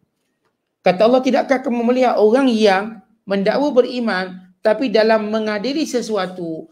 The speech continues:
dalam merujuk sesuatu, dalam memutuskan sesuatu, dia bertemu dengan taghut. Dia tidak kembali pada perintah Allah dan Rasul."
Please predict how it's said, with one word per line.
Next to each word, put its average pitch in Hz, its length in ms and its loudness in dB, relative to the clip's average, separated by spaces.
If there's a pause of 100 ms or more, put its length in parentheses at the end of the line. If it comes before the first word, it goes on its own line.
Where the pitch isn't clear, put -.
(120)
dalam 208 320 2
merujuk 285 460 0
sesuatu, 202 840 0 (160)
dalam 226 320 4
memutuskan 240 640 0
sesuatu, 202 880 -2
dia 269 320 2
bertemu 202 580 0
dengan 254 300 0
taghut. 262 480 0 (1300)
Dia 208 300 0
tidak 226 340 0
kembali 190 480 2
pada 196 240 2
perintah 180 440 -2
Allah 214 280 2
dan 226 160 0
Rasul." 240 320 -4